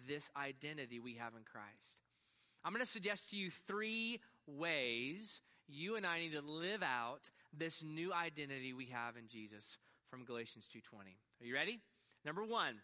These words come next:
you and I are called to live out a received identity. We're called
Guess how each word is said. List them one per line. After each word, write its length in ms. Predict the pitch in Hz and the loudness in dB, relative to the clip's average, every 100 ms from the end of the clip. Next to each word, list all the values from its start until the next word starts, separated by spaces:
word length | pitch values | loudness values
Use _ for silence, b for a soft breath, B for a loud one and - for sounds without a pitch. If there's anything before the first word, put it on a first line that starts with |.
| _ _ _ _ - _ | _ _ _ _ -20 _
you 220 | 147 185 | -2 2
and 80 | 220 | 4
I 120 | 190 | 6
are 80 | 208 | 4
called 760 | - - 220 170 139 139 185 - B B B | 2 2 4 4 4 2 -2 -6 B B B
to 200 | - 175 | -2 0
live 320 | 147 160 233 196 | 2 2 4 6
out 480 | 151 143 170 170 - B B | 6 6 2 -4 -10 B B
a 160 | 180 175 | 2 4
received 1300 | 170 165 - - - 247 214 160 139 151 170 170 - B B B | 4 6 8 8 6 6 4 4 4 2 -4 -8 -8 B B B
identity. 840 | 165 160 143 156 151 143 - 127 - _ _ _ _ _ - b b b b | 2 2 4 0 2 -4 -4 -8 -8 _ _ _ _ _ -20 b b b b
We're 180 | 147 208 | 0 0
called 880 | - - 247 208 160 139 135 160 | -2 2 4 6 6 4 2 -2